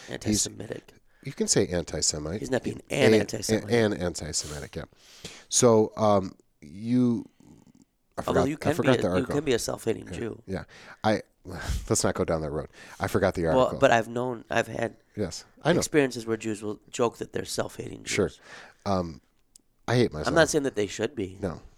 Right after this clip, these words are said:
Speaker 1: absolutely
Speaker 2: I've
Speaker 1: not.
Speaker 2: never understood, like, you know, that because Jews have actually accomplished, I mean, as people, like, through all the suffering, whatever else, they gave us Jesus. It's a good one.
Speaker 1: Yeah.
Speaker 2: Einstein.
Speaker 1: Yeah.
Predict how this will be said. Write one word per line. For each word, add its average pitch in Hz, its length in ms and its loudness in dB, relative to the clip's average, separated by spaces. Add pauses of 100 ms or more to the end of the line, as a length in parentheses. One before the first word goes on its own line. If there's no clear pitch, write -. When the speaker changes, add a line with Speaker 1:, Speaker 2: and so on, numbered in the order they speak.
(200)
Speaker 1:
absolutely 82 300 -6
Speaker 2:
I've - 120 -2
Speaker 1:
not. 240 80 2
Speaker 2:
never 262 120 2
understood, 135 600 0 (100)
like, - 360 -12
you 110 100 -12
know, 107 80 -6
that 101 140 -4
because 101 280 -8 (640)
Jews 185 260 0
have 110 160 2
actually 113 340 -2
accomplished, 113 640 -6 (160)
I - 40 -4
mean, 113 140 -2
as 107 140 -4
people, 143 480 -2
like, 117 200 0
through 113 180 -6
all 113 100 2
the 107 80 -6
suffering, 123 400 -6
whatever 117 260 -4
else, 117 220 -6 (640)
they - 100 -4
gave 120 160 0
us 107 120 -4
Jesus. 113 760 -8 (680)
It's - 80 -18
a - 40 -12
good 110 160 0
one. 90 200 -10 (220)
Speaker 1:
Yeah. 90 220 -2 (580)
Speaker 2:
Einstein. 98 800 -8
Speaker 1:
Yeah. 90 200 -2